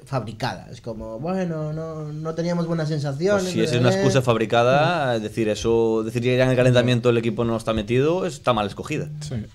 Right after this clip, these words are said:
Speaker 3: A mí se me ocurre a lo mejor falta un poco de, de carácter, de un tío que está Edu, que siempre está en intensidad a tope, pero igual la falta de Churri, a nivel de carácter y de intensidad y de agresividad,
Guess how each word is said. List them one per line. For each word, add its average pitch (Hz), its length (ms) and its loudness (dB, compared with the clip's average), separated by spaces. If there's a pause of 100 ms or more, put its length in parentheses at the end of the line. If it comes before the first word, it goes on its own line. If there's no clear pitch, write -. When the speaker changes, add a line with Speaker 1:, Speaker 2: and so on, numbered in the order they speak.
(760)
Speaker 3:
A 165 80 4
mí 170 80 6
se 196 100 2
me 185 220 6
ocurre 151 240 4
a 160 40 6
lo 151 40 2
mejor 160 240 2
falta 156 320 2
un 147 80 2
poco 147 280 2
de, 127 340 4
de 113 120 2
carácter, 120 560 0
de 113 380 2
un 120 100 0
tío 131 260 4
que 123 440 0
está 143 340 4
Edu, 131 200 4
que 120 440 0
siempre 123 280 0
está 123 240 0
en 117 100 -2
intensidad 120 360 -2
a 117 40 -2
tope, 123 220 -4
pero 113 240 -4
igual 127 180 0
la 127 80 0
falta 127 240 -2
de 123 120 0
Churri, 151 340 -4 (400)
a 131 80 -4
nivel 123 180 2
de 131 120 2
carácter 131 520 2
y 120 60 2
de 117 260 0
intensidad 123 640 0
y 120 80 -2
de 120 100 -4
agresividad, 123 600 -2